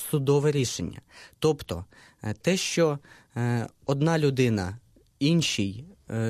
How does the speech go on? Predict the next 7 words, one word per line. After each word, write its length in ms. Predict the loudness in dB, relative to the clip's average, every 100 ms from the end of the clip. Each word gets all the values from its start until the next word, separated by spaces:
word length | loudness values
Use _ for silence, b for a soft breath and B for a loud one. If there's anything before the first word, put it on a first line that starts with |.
| 0 -2 -2 -4 -8 -10 -4
має 340 | 0 2 2
віддати 420 | 0 0 -2 0
гроші, 440 | 0 0 0 -4 -8
це 200 | -2 -2
вже 180 | 0 -2
встановлено 800 | -2 -2 0 2 2 0 0 -4
судом. 580 | -4 0 2 2 0